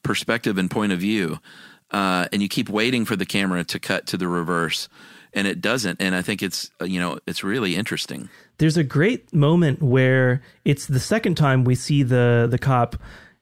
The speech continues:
Speaker 2: and he's there to interrogate, like, a larger group of the kids. Not even
Speaker 1: Yeah.
Speaker 2: interrogate, but just to kind of introduce
Speaker 1: That was a
Speaker 2: himself
Speaker 1: great
Speaker 2: and,
Speaker 1: scene.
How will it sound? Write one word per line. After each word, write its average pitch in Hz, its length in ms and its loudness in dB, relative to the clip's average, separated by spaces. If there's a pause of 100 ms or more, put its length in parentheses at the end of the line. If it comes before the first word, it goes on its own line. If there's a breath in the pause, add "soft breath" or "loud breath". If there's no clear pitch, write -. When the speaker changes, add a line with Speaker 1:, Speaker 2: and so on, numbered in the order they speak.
(140)
Speaker 2:
and 143 100 4
he's 143 280 2
there 135 480 4 (100)
to 117 560 4
interrogate, 131 640 2
like, 123 160 2
a 131 80 2
larger 120 540 2
group 120 320 -2
of 110 140 2
the 120 60 0
kids. 110 380 0
Not 151 140 4
even - 160 4
Speaker 1:
Yeah. 151 60 4
Speaker 2:
interrogate, 135 500 2
but 143 80 2
just 175 180 -2
to 175 80 -4
kind 147 240 2
of 123 140 2
introduce 127 420 2
Speaker 1:
That - 80 0
was 120 160 0
a 135 60 2
Speaker 2:
himself 117 40 6
Speaker 1:
great 113 200 4
Speaker 2:
and, 90 380 2
Speaker 1:
scene. - 0 -